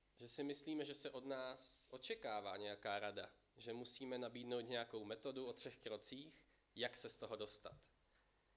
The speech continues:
A často ale není vůbec potřeba hledat tu příčinu. Ten člověk nej-, nejspíš nepotřebuje slyšet náš názor, eh, na to, kde udělal chybu,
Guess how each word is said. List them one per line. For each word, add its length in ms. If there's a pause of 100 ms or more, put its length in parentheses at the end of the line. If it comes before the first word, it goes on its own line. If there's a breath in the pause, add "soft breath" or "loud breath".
(1300)
A 240
často 440
ale 260 (720)
není 300
vůbec 320
potřeba 440
hledat 340
tu 120
příčinu. 560 (1080 loud breath)
Ten 280 (140)
člověk 360
nej-, 200 (120)
nejspíš 720
nepotřebuje 720
slyšet 400
náš 280
názor, 640
eh, 580 (600)
na 160
to, 480
kde 160
udělal 300
chybu, 480